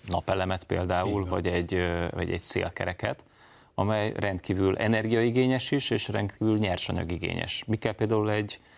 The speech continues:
Speaker 1: mondjuk egy, egy szélkeréknek a legyártásához?
Speaker 2: Hát ugye ahhoz rengeteg, ö,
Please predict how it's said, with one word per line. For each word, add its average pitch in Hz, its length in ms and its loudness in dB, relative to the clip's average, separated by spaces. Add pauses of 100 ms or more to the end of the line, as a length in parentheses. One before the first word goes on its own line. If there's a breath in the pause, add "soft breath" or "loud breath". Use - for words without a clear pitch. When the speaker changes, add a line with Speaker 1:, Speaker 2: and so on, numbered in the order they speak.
(220 loud breath)
Speaker 1:
mondjuk 98 300 0
egy, - 200 -8
egy 95 120 0
szélkeréknek 92 720 -2
a 95 40 0
legyártásához? 90 960 -4 (480 loud breath)
Speaker 2:
Hát - 200 -4
ugye 135 160 2
ahhoz 117 180 4
rengeteg, 92 640 0
ö, 92 300 4